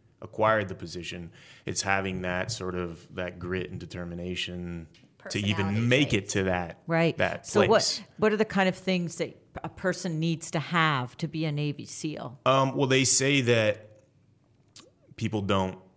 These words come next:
Speaker 1: um, become Navy seals. They, they find Navy seals, right? So you're, you're, you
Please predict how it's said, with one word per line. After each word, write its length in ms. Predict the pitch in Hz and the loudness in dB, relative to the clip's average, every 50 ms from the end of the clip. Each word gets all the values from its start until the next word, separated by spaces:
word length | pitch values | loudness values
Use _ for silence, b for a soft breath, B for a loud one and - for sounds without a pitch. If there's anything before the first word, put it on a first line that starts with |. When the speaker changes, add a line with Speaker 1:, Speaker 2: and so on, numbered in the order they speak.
| - | -12
Speaker 1:
um, 380 | - 87 87 87 87 85 87 85 _ _ _ _ _ _ _ _ _ - | -10 -8 -8 -8 -10 -12 -14 -16 _ _ _ _ _ _ _ _ _ -12
become 560 | 98 92 - - - - 104 104 107 107 107 | -12 -12 -10 -10 -6 -4 -2 -2 -2 -2 -2
Navy 280 | 107 104 104 104 104 101 | -2 -2 -2 -2 -4 -4
seals. 420 | 101 101 104 110 113 113 95 92 | -6 -4 -4 -4 -4 -6 -6 -6
They, 240 | 90 90 87 87 82 | -6 -6 -6 -8 -10
they 240 | 80 85 90 90 87 | -10 -10 -10 -10 -10
find 760 | 82 - - - 117 110 107 107 101 98 95 92 90 85 87 | -12 -14 -4 2 4 4 4 4 2 0 -2 -4 -6 -8 -8
Navy 340 | 90 90 87 87 85 87 82 | -8 -6 -6 -8 -8 -8 -8
seals, 560 | - - 85 82 - - - 82 - - - | -8 -8 -8 -10 -10 -10 -12 -12 -14 -8 -4
right? 240 | 104 104 104 104 107 | -2 -2 -2 -2 -4
So 100 | 107 104 | -4 -4
you're, 300 | 101 98 95 95 101 101 | -2 -2 -2 -4 -4 -4
you're, 380 | 110 104 98 98 95 95 101 - | -2 -2 0 0 0 0 -2 -4
you 580 | 95 98 101 92 95 98 98 101 95 92 B B | -10 -12 -12 -8 -6 -6 -4 -4 -4 -6 B B